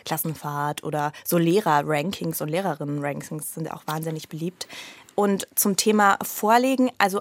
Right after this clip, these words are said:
eigentlich können die Schüler und Schülerinnen in der Zeitung schreiben erstmal, was sie wollen und Zensur darf eigentlich nicht stattfinden. In der Realität ist das natürlich ein bisschen anders. Vor allem diese selbst auferlegte Zensur, das beobachten wir immer wieder. Also, dass dann so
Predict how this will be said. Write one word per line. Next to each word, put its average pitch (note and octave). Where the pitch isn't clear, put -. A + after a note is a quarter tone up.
eigentlich A3+
können G#3+
die G#3
Schüler A3
und F#3+
Schülerinnen G3
in G3
der F#3+
Zeitung F#3+
schreiben G#3
erstmal, G3
was F3+
sie F#3
wollen G3+
und F#3+
Zensur F#3+
darf F3+
eigentlich F#3
nicht G#3+
stattfinden. G3+
In F#3
der F3
Realität F#3
ist -
das F3
natürlich F3
ein F3
bisschen E3
anders. F#3
Vor -
allem G#3+
diese F#3+
selbst F3+
auferlegte D3+
Zensur, E3
das F#3
beobachten F#3+
wir F3
immer F3+
wieder. F#3+
Also, E3+
dass F#3
dann F#3
so F#3